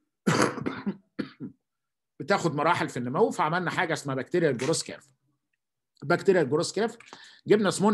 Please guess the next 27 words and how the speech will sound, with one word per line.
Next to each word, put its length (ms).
number 300
<coughs> 380
of 60
organism 400
وحطيناها 540
في 460
suitable 600
fluid 440
nutrient. 440
Suitable 440
fluid 380
nutrient 500
يعني 320
إيه؟ 360
يعني 480
في 320
ميديا 560
فلويد، 480
تمام؟ 440
آه، 100
فيها 220
نيوترينت 440
معين 300
عشان 240
تقدر 240
تتغذى 440
عليه. 320